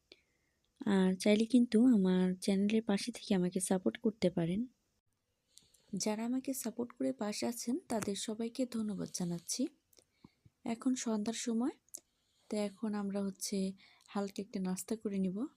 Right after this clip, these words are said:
তো ঘরে রুটি ছিল, তাই রুটিগুলোকে ডিমের সাথে ভেজে নিয়েছি।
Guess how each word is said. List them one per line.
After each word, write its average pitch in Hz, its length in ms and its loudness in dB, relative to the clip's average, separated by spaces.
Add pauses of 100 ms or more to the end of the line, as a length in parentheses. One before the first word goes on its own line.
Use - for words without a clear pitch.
(800)
তো 226 100 0
ঘরে 233 300 2
রুটি 247 280 -2
ছিল, 247 220 0 (180)
তাই 214 260 0
রুটিগুলোকে 240 600 -2
ডিমের 226 300 0
সাথে 233 200 -4
ভেজে 220 260 0
নিয়েছি। 196 420 0